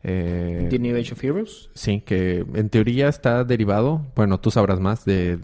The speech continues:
Speaker 1: Dark Nights Metal, ¿no?
Speaker 2: Técnicamente.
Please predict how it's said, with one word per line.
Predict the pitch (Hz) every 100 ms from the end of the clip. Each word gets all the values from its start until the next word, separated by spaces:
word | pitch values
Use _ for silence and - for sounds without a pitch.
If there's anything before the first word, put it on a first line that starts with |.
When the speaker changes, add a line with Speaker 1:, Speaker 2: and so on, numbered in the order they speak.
| -
Speaker 1:
Dark | 101 101
Nights | 104 101
Metal, | 135 127 90
¿no? | 127 - - - - - - - - - - - - - - - - - 165
Speaker 2:
Técnicamente. | 143 135 147 135 - 92 87 - -